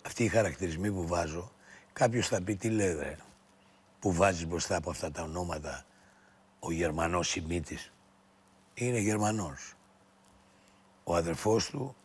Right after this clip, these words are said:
ήταν αρχηγός μυστικής υπηρεσίας των Γερμανών. Έχετε δει σε κανένα κράτος υπήκο πολίτη, γεννημένο σε άλλη χώρα,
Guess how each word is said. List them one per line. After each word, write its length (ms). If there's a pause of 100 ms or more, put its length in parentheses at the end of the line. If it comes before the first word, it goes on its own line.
ήταν 320
αρχηγός 840 (580)
μυστικής 640
υπηρεσίας 580
των 140
Γερμανών. 600 (540)
Έχετε 380
δει 120
σε 140
κανένα 260
κράτος 600 (840)
υπήκο 840 (340)
πολίτη, 580 (760)
γεννημένο 580
σε 160
άλλη 160
χώρα, 420